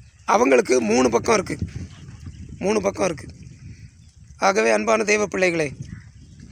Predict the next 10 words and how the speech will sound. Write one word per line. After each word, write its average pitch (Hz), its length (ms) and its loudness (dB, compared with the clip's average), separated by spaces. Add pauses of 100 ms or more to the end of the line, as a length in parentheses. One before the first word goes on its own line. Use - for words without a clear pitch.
(640)
ஆ, 175 600 0 (180)
இதை, 220 500 2 (880)
அ, 180 260 0
நீங்கள் 208 280 2
புரிந்து 233 280 0
கொள்ள 214 200 2
வேண்டும். 160 320 0 (1800)
ஆமா, 190 280 -2
மறுபடியும் 240 500 4
சொல்றேன், 202 440 2